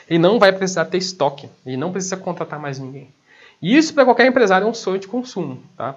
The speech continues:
Eu, como empresário, é meu sonho de consumo, por isso que eu só trabalho com o governo. Então,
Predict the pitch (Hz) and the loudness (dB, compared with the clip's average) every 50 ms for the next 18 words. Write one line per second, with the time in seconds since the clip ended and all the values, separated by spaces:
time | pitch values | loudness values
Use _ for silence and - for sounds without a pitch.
0 | - 151 151 185 220 - 247 233 226 220 214 185 151 156 160 185 190 190 190 190 | -6 -2 0 2 2 2 2 0 0 0 0 0 2 2 2 2 2 0 -2 -4
1 | - 175 175 185 185 - 208 185 - 170 175 180 180 - 226 180 190 202 - - | -4 -4 -6 -6 -4 -4 -4 -4 -2 -2 -4 -4 -4 -4 -6 -6 -4 -6 -6 -6
2 | 202 196 202 202 202 185 160 156 156 165 175 - 185 196 208 160 127 110 113 110 | -6 -6 -6 -4 -4 -4 -4 -4 -4 -6 -8 -8 -10 -8 -8 -8 -10 -10 -10 -14
3 | - _ _ - - - - - - - - - - _ - 170 165 - 240 269 | -18 _ _ -20 -20 -20 -20 -20 -20 -20 -20 -20 -20 _ -6 -4 4 8 8 8
4 | 277 - 147 - | 8 8 4 0